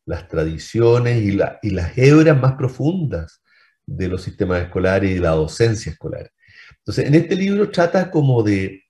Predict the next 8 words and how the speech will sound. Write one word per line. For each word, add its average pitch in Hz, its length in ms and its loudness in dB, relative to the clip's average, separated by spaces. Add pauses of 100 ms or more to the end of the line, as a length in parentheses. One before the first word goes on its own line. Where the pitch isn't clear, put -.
(640)
acercar, 92 880 -4 (220)
¿ah? 104 260 -8 (180)
Y 104 80 -6
ser 135 240 2
realista 123 920 0 (380)
respecto 127 680 -2
de 107 240 0
cómo 110 600 2